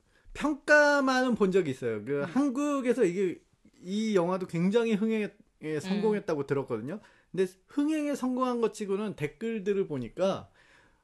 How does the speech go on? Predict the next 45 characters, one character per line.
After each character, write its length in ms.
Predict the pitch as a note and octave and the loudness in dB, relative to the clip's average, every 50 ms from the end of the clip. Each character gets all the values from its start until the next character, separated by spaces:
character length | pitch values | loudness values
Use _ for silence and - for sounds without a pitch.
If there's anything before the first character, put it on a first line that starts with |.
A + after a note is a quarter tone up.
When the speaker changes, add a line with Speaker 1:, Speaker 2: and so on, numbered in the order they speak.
| _ - | _ -6
Speaker 1:
어, 720 | D#3+ E3 F3 F3+ F3+ F3+ F3+ F3+ F3+ F3+ E3+ D#3 C3+ - _ _ _ _ _ _ _ _ _ _ _ _ _ _ _ _ _ _ _ - - | -4 -2 0 0 2 2 2 2 2 0 -2 -4 -6 -10 _ _ _ _ _ _ _ _ _ _ _ _ _ _ _ _ _ _ _ -16 -12
이 240 | F#3 G3+ G#3+ A3+ A#3 | -8 -6 -4 -2 0
만 400 | C4 D4 D4 D#4 D#4 D#4+ C4 - - | 2 2 2 2 2 -2 -6 -8 -8
큼 240 | - D4 D4 C#4+ A3+ | -4 0 2 2 2
흥 160 | - C#4+ D4 | 2 2 2
행 160 | C#4+ D4 D#4 | 2 2 2
할 160 | D#4 D4 C#4+ C#4 | 2 2 4 4
만 240 | C4 C4 B3+ A#3 | 2 2 0 0
한 240 | A3+ G#3+ A3+ A3 F#3+ | 0 0 0 0 0
영 160 | D#3+ D#3+ F3+ | -2 0 -2
화 80 | F#3+ F#3+ | -2 -4
는 80 | G3 F3+ | -4 -4
아 160 | D3 C3 C#3+ | -4 -4 -4
니 160 | D#3+ E3 D#3 | -4 -2 0
다 80 | E3+ E3 | 0 2
라 160 | D3+ C#3+ C3+ | 2 0 0
는 240 | B2 B2 C3 C#3 B2 - | -2 -4 -6 -6 -8 -8
그 80 | - G3+ | -4 -4
런 80 | G3+ | -4
댓 160 | - D3 - - | -4 -6 -6 -2
글 160 | F3 F3+ D#3 | -2 -2 -2
들 80 | E3+ | -2
을 80 | D#3+ C#3+ | -4 -4
몇 160 | G#2+ A#2+ A2 | -4 -6 -8
개 80 | - - | -8 -12
봤 160 | - G#2+ - - - | -18 -18 -18 -10 -10
거 80 | A2+ | -8
든 160 | G#2+ A#2+ D3 | -8 -8 -10
요. 80 | F#3+ G3 | -12 -12
Speaker 2:
음. 160 | F3+ E3+ D#3+ | -14 -14 -10
Speaker 1:
그 80 | D3+ G3+ | -6 -6
래 80 | A3+ | -6
서 80 | A3+ G3 | -4 -4
저 80 | G3+ G#3+ | -4 -4
는 240 | G#3+ A3+ G#3+ G3+ F#3 - | -2 -2 -4 -4 -6 -4
그 80 | - A3+ | -2 0
런 80 | B3+ | 0
줄 160 | B3 A#3 A3+ | 0 2 2
알 80 | G3 D#3+ | 2 2
았 160 | C#3+ - - | 0 -2 -4
어 80 | B2 G#2+ | -6 -4
요. 80 | A2 | -4
그 80 | C#3 D#3 | -4 -4
리 80 | F3 F#3 | -2 -2
고 160 | F3+ D#3+ | -2 -4